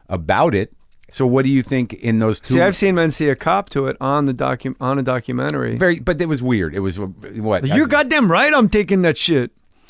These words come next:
Speaker 1: Right, but it, it, it almost seemed like, you know, I, I, it wasn't
Speaker 2: Didn't play well.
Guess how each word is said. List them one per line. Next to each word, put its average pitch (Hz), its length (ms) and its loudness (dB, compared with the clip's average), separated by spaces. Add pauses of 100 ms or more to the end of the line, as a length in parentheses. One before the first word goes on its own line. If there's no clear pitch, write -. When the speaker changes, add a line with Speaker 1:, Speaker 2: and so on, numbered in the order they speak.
(120)
Speaker 1:
Right, 127 300 0
but 113 120 2
it, 113 100 -2
it, 120 260 -2
it 120 60 -2
almost 117 300 -2
seemed 110 260 -4
like, 98 280 -4
you 101 140 -8
know, - 40 -12
I, 107 220 -6
I, 117 100 -4
it 123 140 -6
wasn't 117 580 -2 (300)
Speaker 2:
Didn't 170 240 4
play 135 240 2
well. 110 300 -2